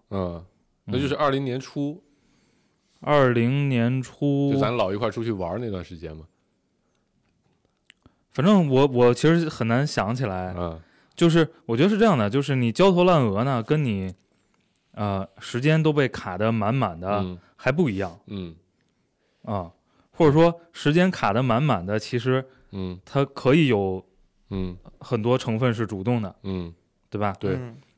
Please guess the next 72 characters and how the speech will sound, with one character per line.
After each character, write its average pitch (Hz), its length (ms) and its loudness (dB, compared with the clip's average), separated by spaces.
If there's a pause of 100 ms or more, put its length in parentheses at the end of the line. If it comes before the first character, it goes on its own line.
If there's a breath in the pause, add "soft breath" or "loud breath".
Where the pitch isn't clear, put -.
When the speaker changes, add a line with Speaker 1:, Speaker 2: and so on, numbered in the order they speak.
(180)
Speaker 2:
然 147 100 -2
后 170 80 2
焦 196 180 4
头 202 120 4
烂 190 180 6
额， 175 100 6
就 190 80 4
刚 202 120 4
才 208 40 4
顾 214 180 2
主 147 100 4
播 160 160 6
说 185 240 4
的 170 60 2
那 170 60 4
些 175 80 4
事 175 140 0
儿， 151 240 2 (440 soft breath)
那 170 120 -4
就 202 140 4
是 185 80 6
每 127 160 4
天 151 180 2
发 147 160 2
生 143 160 0
的 123 80 0
事 127 100 -4
儿 107 120 2
啊。 98 180 -4 (120)
Speaker 1:
嗯。 90 300 -8 (460 soft breath)
Speaker 2:
对 107 100 -2
吧？ 104 60 4
Speaker 1:
天 104 80 4
天 127 120 2
客 123 160 0
户 98 120 -6
都 92 120 -6
在 87 120 -4
动， 90 180 -8 (600 soft breath)
所 104 140 -2
以 104 60 2
他 104 100 0
每 101 140 -4
天 107 120 -4
都 113 60 -4
在 - 20 4
动。 139 80 6
Speaker 2:
就 98 60 0
市 151 140 2
场 117 200 0
的 113 80 0
变 123 240 4
化， 107 400 0
Speaker 3:
对。 - 100 -20
Speaker 2:
客 131 180 -2
户 127 200 0
的 110 100 2
变 104 300 0
化， 98 320 -4 (680 soft breath)
然 107 220 -4
后 110 360 -2 (360)
股 117 160 -8
东 117 140 0
爸 127 180 4
爸 110 120 2
们 107 140 -2
的 101 120 -4
事 117 100 -6
儿， 98 240 -2 (200)
Speaker 3:
对。 135 440 -8
Speaker 2:
对 104 120 -4
吧？ 98 240 -2